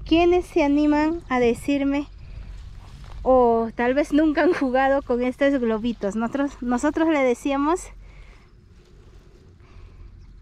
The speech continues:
globos. Con estos globitos nosotros jugábamos,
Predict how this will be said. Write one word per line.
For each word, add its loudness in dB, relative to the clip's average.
globos. 2
Con 4
estos 2
globitos 0
nosotros -2
jugábamos, 0